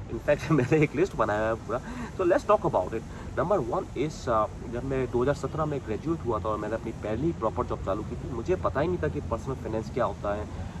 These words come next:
personal planning, finance, financial planning क्या होती है, investing क्या होती है, tax planning क्या होती है, insurance क्या होता है।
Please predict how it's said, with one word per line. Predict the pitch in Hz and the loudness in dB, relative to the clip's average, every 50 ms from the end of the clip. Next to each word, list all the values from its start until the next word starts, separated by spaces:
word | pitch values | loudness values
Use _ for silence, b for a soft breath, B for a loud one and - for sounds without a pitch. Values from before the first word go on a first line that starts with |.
| - - | -2 0
personal | 131 - - - 123 113 | 0 0 0 0 -2 -2
planning, | 104 117 117 110 117 120 117 | 0 0 2 2 4 2 2
finance, | 113 - 117 117 117 - | 0 0 0 2 2 0
financial | - - - - 131 123 120 123 - 127 107 | -2 -6 -6 0 2 2 2 2 2 -2 -2
planning | 110 104 104 110 104 - | -2 -2 -2 -2 -2 2
क्या | 127 117 | 4 4
होती | 104 104 98 - 110 107 | 4 4 2 -2 -4 -4
है, | 104 101 101 101 98 - - - - - | -2 -2 -2 -4 -4 -6 -8 -10 -6 -4
investing | 113 117 120 117 - - 127 113 | -2 0 0 0 0 0 0 0
क्या | - 117 107 | 2 2 2
होती | 101 98 98 80 76 107 104 | 2 2 0 -2 -4 -2 -2
है, | 101 98 98 101 95 85 80 | -2 -2 -2 -2 -2 -2 0
tax | - 123 - - | 0 -2 -2 -2
planning | - - - 85 82 - | -2 0 0 0 0 0
क्या | 113 101 | 0 0
होती | 92 90 82 85 87 | 0 0 -2 -2 0
है, | 107 104 | 0 0
insurance | 85 - - 131 127 - | 0 0 0 0 0 0
क्या | - 117 92 | 0 -2 -2
होता | 62 - - - 85 | -2 -2 -4 -4 -4
है। | 87 - - - - | -4 -6 -8 -8 -6